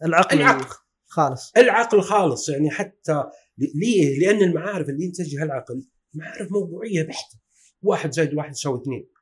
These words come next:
Speaker 2: الكل أكبر من الجزء. ما حد يجي يقول: "والله لا، إن لأننا مسلمون ولأننا عرب نرى أن الجزء أكبر من الكل". لا، ما ينفع كذا.
Speaker 1: أي.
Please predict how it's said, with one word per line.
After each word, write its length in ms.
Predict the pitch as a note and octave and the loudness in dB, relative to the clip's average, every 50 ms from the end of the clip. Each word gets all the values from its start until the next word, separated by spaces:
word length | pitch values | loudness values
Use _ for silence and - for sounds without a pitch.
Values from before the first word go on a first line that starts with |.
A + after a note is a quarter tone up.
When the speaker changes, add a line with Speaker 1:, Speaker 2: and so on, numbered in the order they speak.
| _ _ _ _ - | _ _ _ _ -4
Speaker 2:
الكل 340 | D#3+ - - - F3+ E3+ - | -4 -2 0 0 0 0 0
أكبر 300 | D3+ - - D3+ C#3+ C#3+ | -4 -6 -6 -4 -4 -2
من 160 | C#3 C3+ C3+ | -2 -2 -4
الجزء. 320 | A#2+ A2+ C3+ A#2+ G#2+ G#2 | -4 -6 -8 -10 -8 -4
ما 100 | A#2 F#3 | -4 -4
حد 180 | F3+ C#4 A#3+ A#3 | -4 -4 -4 -4
يجي 160 | A#3+ F#3 G3 | -4 -2 -2
يقول: 180 | E3 E3 F#3 F3 | 2 2 2 2
"والله 360 | F#3 F#3 F#3 G3 F#3+ F#3 E3+ | 0 -2 -4 -2 -2 -2 -2
لا، 360 | G3+ F#3+ F3+ G3 F#3+ - - - _ _ _ _ _ _ _ _ F#3+ | 0 2 2 2 0 -2 -6 -16 _ _ _ _ _ _ _ _ 4
إن 240 | F#3+ G3 F3+ E3+ E3+ F3 F#3+ G3 G#3 G#3 G#3 G3+ G3+ F3+ | 6 6 4 4 4 4 4 4 4 2 2 0 0 -2
لأننا 460 | E3+ F3+ F#3 F#3 F3+ F3+ E3+ D#3+ E3 D3 | 0 0 2 2 2 2 2 2 4 2
مسلمون 720 | D#3 D3 D3 - - D#3 E3 D#3+ C#3+ B2+ C3 D3 F3+ G3+ | 2 0 -2 -4 -2 0 0 2 2 0 0 -2 0 0
ولأننا 600 | G#3 G3+ G3+ F#3 F3+ F3 D#3 D3 C#3 C#3+ D3 C#3 | 2 2 2 0 2 2 2 2 2 2 0 0
عرب 460 | B2+ D3 C3+ B2+ C#3+ D#3 D#3 D#3+ F3+ | 0 0 2 2 2 0 0 0 0
نرى 400 | F3+ F#3 F#3+ F3+ E3 D#3+ E3+ D#3+ E3+ | 0 2 4 6 6 6 4 4 2
أن 140 | F3 F3 E3+ | 0 2 2
الجزء 380 | D#3+ D3 B2 D3+ E3 D#3 F3+ | 2 2 2 0 0 0 -2
أكبر 260 | D#3 - - C3+ C#3 C3+ | -4 -4 -4 -4 -2 -2
من 80 | C3 | -2
الكل". 240 | B2+ - - A2 C3+ | -4 -6 -10 -10 -10
لا، 100 | G3 G3+ G#3 | -10 -12 -10
ما 60 | A#3 | -6
ينفع 240 | A#3 G3 - - - | -6 -6 -6 -6 -10
كذا. 600 | - _ - A#2 - - - _ _ _ - D#3+ D3 | -18 _ -20 -16 -14 -16 -16 _ _ _ -8 -6 -6
Speaker 1:
أي. 80 | C3 | -6